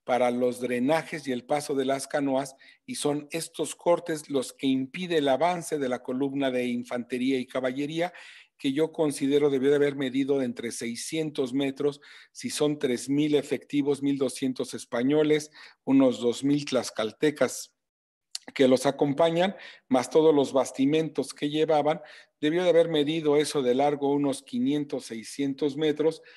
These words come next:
así que entre que los primeros iban llegando a Tecpancingo, los últimos iban saliendo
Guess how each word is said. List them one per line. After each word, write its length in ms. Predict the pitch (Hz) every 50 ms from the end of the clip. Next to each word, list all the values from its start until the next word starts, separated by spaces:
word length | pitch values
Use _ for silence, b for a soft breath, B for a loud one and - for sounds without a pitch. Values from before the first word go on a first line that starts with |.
| B B B B B
así 300 | - 139 - - 196 180
que 200 | - - 170 156
entre 280 | 143 135 143 139 135 135
que 120 | - 139
los 160 | 135 131 131
primeros 560 | - 143 139 143 151 170 190 196 185 165 - 190
iban 180 | 180 170 165
llegando 380 | 151 151 147 143 160 160 156 156
a 80 | 135 -
Tecpancingo, 800 | - 131 - _ - 127 131 131 131 - - 131 135 156 170 156
los 220 | 143 127 - -
últimos 500 | 147 143 139 147 139 131 131 120 - -
iban 240 | 131 127 127 123 120
saliendo 640 | - 123 113 113 117 117 117 117 117 120 117 B